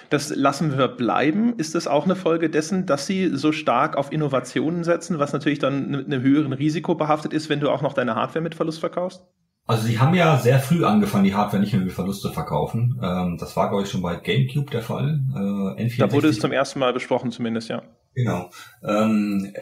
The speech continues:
Speaker 2: d-, da haben sie den, diesen Hardware-Krieg auf-, nie-, aufgegeben aus gewissen Gründen, weil sie gesehen haben, dass sie mit der normalen Hardware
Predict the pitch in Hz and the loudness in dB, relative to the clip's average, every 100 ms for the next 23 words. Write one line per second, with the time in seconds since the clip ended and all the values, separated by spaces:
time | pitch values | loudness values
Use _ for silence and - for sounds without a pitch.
0 | - - - 110 113 151 185 170 131 131 | -12 -12 -4 0 2 4 2 2 4 2
1 | 117 110 107 113 101 107 98 95 117 131 | 2 0 0 -4 0 0 0 0 0 2
2 | 160 156 156 147 - 170 - 120 147 - | 2 4 2 -2 -2 -2 0 0 0 -2
3 | 131 135 107 147 - 156 151 165 160 151 | -2 0 0 0 0 -2 0 2 2 0
4 | 117 - 123 135 120 120 175 185 143 131 | -2 0 -2 0 0 2 2 2 2 0
5 | 127 110 101 143 147 143 143 123 117 123 | 0 -2 0 0 2 2 2 0 0 0
6 | 120 110 98 92 101 147 139 113 127 139 | 0 0 0 0 0 2 2 2 -2 0
7 | 139 143 143 | 2 2 0